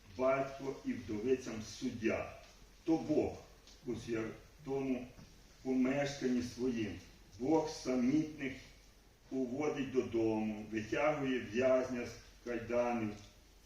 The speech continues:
Е, "Тільки відступники мешкати будуть на спаленій сонцем землі". Значить, е, напри-, ми кажемо, Бог є, е, сиротам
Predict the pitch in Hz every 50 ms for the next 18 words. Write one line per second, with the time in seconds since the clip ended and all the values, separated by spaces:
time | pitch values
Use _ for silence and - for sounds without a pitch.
0 | - - - - - - - - - _ _ - - 107 107 104 104 - - 170
1 | 180 175 160 - - - 151 139 117 107 123 123 123 123 - - - - 131 -
2 | - - - - - - 131 156 160 156 - - 156 151 139 143 143 - 139 143
3 | 143 135 117 107 107 123 131 139 135 - - - 123 - - - 107 98 92 117
4 | 135 139 127 139 135 - 113 107 104 98 87 - - - 127 123 120 120 117 117
5 | 110 107 101 - - - 113 113 110 107 - - - 98 - - - - - -
6 | 107 104 104 104 101 98 95 82 78 - - - - - - - - - - -
7 | 76 - - - - - - - - - - 110 107 101 101 104 120 143 156 156
8 | - - 151 165 196 208 - - 175 160 143 135 120 110 110 - - - - -
9 | - - - - - - - - - - - - - - - - 117 110 127 123
10 | 113 - - - - - - - - - - - - - - 107 104 104 104 101
11 | 101 101 107 107 - - 131 135 135 139 139 135 131 - 120